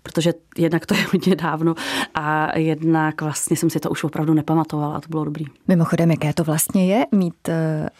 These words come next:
Speaker 2: za muže filmaře a navzájem si kecat <laughs> do toho povolání?
Speaker 1: No, tak my si tak docela, mm, myslím si, že jakoby pracovně to je docela jako výbušný, že
Speaker 2: Hmm.
Speaker 1: to není tak, že já bych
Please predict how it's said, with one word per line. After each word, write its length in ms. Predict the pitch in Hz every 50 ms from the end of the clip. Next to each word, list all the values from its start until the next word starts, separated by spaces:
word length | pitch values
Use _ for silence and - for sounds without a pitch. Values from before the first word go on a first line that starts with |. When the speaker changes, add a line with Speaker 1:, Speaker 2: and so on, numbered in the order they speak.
| _ - -
Speaker 2:
za 120 | - 180
muže 240 | 170 175 185 - 226
filmaře 760 | - - 185 170 170 170 165 170 170 - 190 180 180 196 - -
a 200 | 190 180 180 180 - - - - - -
navzájem 540 | 180 165 165 175 190 202 190 185 196 202 202
si 180 | - - 226 - _ _
kecat 340 | - 214 - - - 190 - - -
<laughs> 220 | - 190 - - 220
do 120 | - 202
toho 220 | - 208 175 214 214
povolání? 720 | - 214 185 196 190 175 170 165 160 160 156 175 202 220 - _ - - 196
Speaker 1:
No, 320 | 196 202 208 214 240 262 262
tak 160 | 254 240 -
my 100 | 185 175
si 300 | - - 226 220 214 - _ _ -
tak 140 | - 185 - - - 185
docela, 560 | 175 170 - - - 208 208 208 208 208 196
mm, 640 | 180 - - - - 175 170 170 165 170 175 165 -
myslím 280 | 170 170 - - 185 185
si, 360 | - - - - 196 190 196
že 260 | 175 196 185 190 185 185 - - _
jakoby 260 | 175 160 - 180 185 190
pracovně 720 | - - 180 - - - - 196 180 185 190 190 185 180
to 100 | - 190
je 180 | 196 196 190
docela 320 | 170 170 - - 196 185 180
jako 200 | 180 175 214 196
výbušný, 800 | 175 160 156 151 165 160 - - - 180 175 180 190 196 202 196
že 80 | 180
Speaker 2:
Hmm. 100 | 185 165
Speaker 1:
to 140 | - 180 175
není 220 | 170 165 170 175
tak, 140 | 170 175 165
že 100 | 165 175
já 160 | 170 165 165
bych 340 | 165 170 165 160 - - -